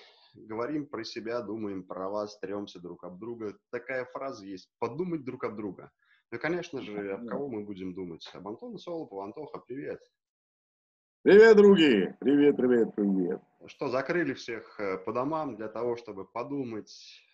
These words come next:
Speaker 1: осознать что-то и, наверное, я думаю, так и есть, чтобы принять какое-то решение, которое где-то глубоко нас сидит, а мы всё время боялись,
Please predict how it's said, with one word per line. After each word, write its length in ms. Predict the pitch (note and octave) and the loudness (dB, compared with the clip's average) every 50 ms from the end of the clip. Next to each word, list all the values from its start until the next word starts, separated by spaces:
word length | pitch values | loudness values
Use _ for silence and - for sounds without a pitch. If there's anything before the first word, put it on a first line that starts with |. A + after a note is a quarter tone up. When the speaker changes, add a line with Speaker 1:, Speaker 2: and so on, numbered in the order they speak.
| _ _ _ _ - | _ _ _ _ -8
Speaker 1:
осознать 680 | A2+ A2+ - A#2+ A2 G2+ F#2+ G2 G#2+ A#2 B2 A#2 A2 - | -8 -8 -6 -6 -8 -8 -8 -6 -4 -2 -2 -2 -2 -6
что-то 560 | - - - G#2+ G#2 G#2 - - G2+ F#2 - _ _ _ _ _ _ _ _ | -12 -14 -10 -10 -10 -10 -10 -14 -16 -16 -16 _ _ _ _ _ _ _ _
и, 100 | C#3 C3+ | -8 -6
наверное, 760 | C3 B2 A#2 A#2 C#3+ D#3+ D#3 C3 A2 G#2 G2 F2+ E2 - - - - | -4 -4 -4 -4 -4 -6 -6 -6 -8 -8 -8 -8 -10 -12 -12 -12 -8
я 180 | G2+ G#2 G#2+ | -8 -6 -6
думаю, 500 | G#2+ G#2+ G#2+ G#2 G#2 G2 F#2+ F#2 F2+ - _ | -6 -6 -6 -6 -6 -6 -8 -8 -10 -10 _
так 220 | G#2+ G2+ - - | -8 -8 -8 -10
и 60 | G2+ | -10
есть, 360 | F#2+ G#2+ A#2+ A#2+ A#2 - _ | -8 -8 -8 -8 -10 -12 _
чтобы 360 | - - - G#2 G2 G2 F#2 - - _ _ | -20 -16 -12 -8 -8 -8 -8 -10 -16 _ _
принять 460 | - A#2 B2 C3 C3+ C#3 C#3 B2+ - | -8 -6 -4 -2 0 0 -2 -2 -4
какое-то 480 | - G#2 - - A#2+ A#2 A2 G#2+ - G2 | -8 -14 -10 -6 -6 -6 -6 -6 -8 -12
решение, 520 | F2+ - - - G#2+ G2+ F2+ D#2+ - - _ _ _ _ _ _ _ _ | -14 -14 -10 -10 -8 -8 -8 -10 -14 -16 _ _ _ _ _ _ _ _
которое 400 | - F2 E2+ G#2 A2 A2 A2+ A2+ | -18 -12 -8 -6 -6 -4 -4 -6
где-то 340 | A2 G2+ A#2 C3 B2 C3 B2+ | -6 -6 -6 -6 -6 -6 -8
глубоко 580 | A2 A#2 A#2 B2 C3 C3+ C3+ C#3 C#3 - D3 B2+ | -8 -10 -10 -10 -8 -6 -6 -6 -6 -6 -6 -6
нас 360 | A#2+ B2+ B2 A#2+ - - - | -4 -4 -6 -6 -8 -12 -16
сидит, 400 | - G#2+ G#2+ A#2 D3 D#3+ D3+ - | -16 -14 -10 -8 -8 -8 -8 -8
а 80 | G2 G2+ | -6 -4
мы 140 | B2+ D#3 | -2 -4
всё 180 | E3 - - C3+ | -4 -4 -8 -10
время 260 | C3 C3+ C#3+ C#3 C3+ B2 | -8 -6 -4 -4 -6 -4
боялись, 680 | A#2 C3 B2 G2 G#2+ A2+ A#2 A2 A2 G#2 - - | -6 -6 -6 -6 -6 -6 -6 -6 -8 -10 -12 -14